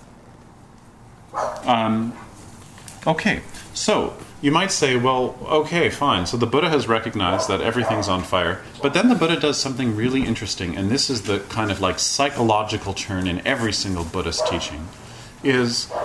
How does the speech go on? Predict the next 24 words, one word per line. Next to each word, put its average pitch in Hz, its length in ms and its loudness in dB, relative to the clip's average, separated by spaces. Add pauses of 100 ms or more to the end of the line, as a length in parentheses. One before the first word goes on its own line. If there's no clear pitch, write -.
(180)
"But 139 120 0
the 143 80 0
fire 165 640 0
is 123 240 -2
not 117 380 2
just 104 300 -4
out 87 200 -4
there. 73 180 -8 (260)
<coughs> - 640 0 (340)
The 117 80 0
fire 123 380 4
is 104 340 0
not 110 360 2
just - 280 -2
in 110 120 -4
Hamilton." 90 600 -6 (1500)
The 120 80 -2
fire, 143 560 2 (100)
so, - 240 2
so, - 280 2 (300)
li-, 147 180 -2
but 143 300 -2
this 202 180 2
is, 285 220 2